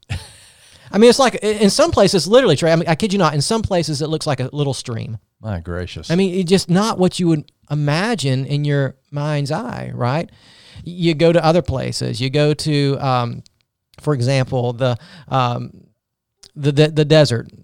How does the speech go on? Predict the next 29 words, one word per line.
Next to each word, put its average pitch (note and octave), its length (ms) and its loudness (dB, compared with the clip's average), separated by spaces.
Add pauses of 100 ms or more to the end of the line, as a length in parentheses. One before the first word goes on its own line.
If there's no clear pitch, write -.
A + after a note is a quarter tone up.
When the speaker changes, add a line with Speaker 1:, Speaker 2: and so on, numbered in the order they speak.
(120)
Speaker 1:
in C3+ 140 -4
the B2+ 140 0
Judean C#3 480 0
desert, B2 460 0
and B2+ 240 -2 (800)
it, - 160 -10 (480)
it's - 160 -6
just D#3 160 -6
not F3+ 180 -4
what G3+ 160 -4
you G#3+ 80 -6
might G#3+ 160 -4
imagine. G#3+ 460 -8 (140)
Speaker 2:
Hmm. G#2+ 200 -2
Speaker 1:
And F#3 160 2
so A3 160 4
what F3+ 320 2
you F#3+ 80 4
see C4 380 0
when F3 180 4
you F3 120 4
are D3+ 80 4
there, D#3 500 4 (260)
you E3+ 140 0
see A3 420 -2
reality D#3+ 760 -2
that, C#3 380 -2
you D#3+ 100 0
know, G#3+ 340 0